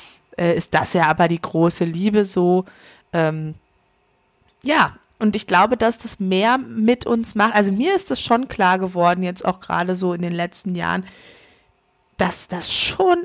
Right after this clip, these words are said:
echt viel war, ähm, was, was so, äh, Botschaften an, an so schwierige, belastende, missbräuchliche, teilweise Beziehungsdynamiken anging,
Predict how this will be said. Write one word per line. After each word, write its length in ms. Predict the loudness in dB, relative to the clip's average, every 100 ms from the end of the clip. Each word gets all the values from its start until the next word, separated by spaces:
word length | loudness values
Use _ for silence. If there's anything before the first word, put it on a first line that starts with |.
| -2
echt 360 | -2 -2 -6
viel 800 | -10 -8 -6 -4 2 4 4 4 0
war, 440 | 0 0 0 -2 -8 _ _ _ _ _
ähm, 640 | 2 2 2 -2 -4 -6 -12 _ _ _ _ _ _
was, 240 | -2 0 -4
was 380 | -6 -2 -2 2
so, 400 | 4 4 4 0 -6
äh, 140 | -8 -6
Botschaften 720 | -2 0 0 0 -4 -6 -6
an, 180 | -4 -6 -10 -10
an 160 | -6 -4
so 360 | 0 0 0 -4 _ _
schwierige, 840 | -6 0 0 0 0 0 2 2 2
belastende, 920 | 2 2 2 -2 -2 0 0 0 0
missbräuchliche, 720 | 0 0 0 0 0 -2 -4
teilweise 380 | -2 -2 0 -2
Beziehungsdynamiken 880 | -4 -2 -2 0 -2 -2 -4 -6 -8
anging, 320 | -6 -4 -4